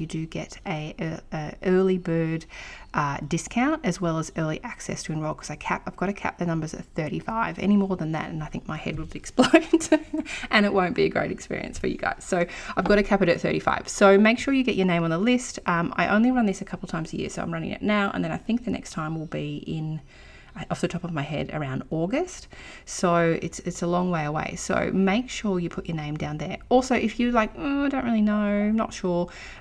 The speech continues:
about ads in general, I'm not sure about you, Jody, no offense," come along to my Ads Boost Bootcamp, which is a four-day free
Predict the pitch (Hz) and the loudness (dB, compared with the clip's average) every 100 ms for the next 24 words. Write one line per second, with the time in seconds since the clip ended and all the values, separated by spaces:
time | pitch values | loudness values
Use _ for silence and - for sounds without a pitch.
0 | - 165 160 151 - 233 226 220 208 220 | -2 0 0 -2 0 4 4 4 4 4
1 | 240 240 233 202 - 156 - 139 - 220 | 4 4 4 2 -2 -4 -4 -6 -4 4
2 | 240 254 247 247 240 226 226 165 170 - | 6 8 6 4 0 2 2 0 0 2
3 | 240 226 - - - - - 262 285 269 | 4 2 -2 -12 -14 -14 4 6 8 8
4 | 247 214 196 185 - 170 180 - 175 160 | 6 4 2 2 2 2 2 -2 -2 0
5 | - - 165 147 185 - 196 269 392 - | -4 -8 -2 2 2 2 0 0 -2 -4
6 | 202 185 190 - - - - 202 185 185 | 0 2 2 0 -6 -6 4 6 6 2
7 | - 190 180 180 180 180 190 - - 208 | -2 0 2 2 2 0 -4 -4 4 6
8 | 226 226 190 175 170 170 202 - - - | 6 4 2 2 0 -2 -6 -14 -18 -4
9 | 180 180 175 180 208 | 2 2 2 0 -2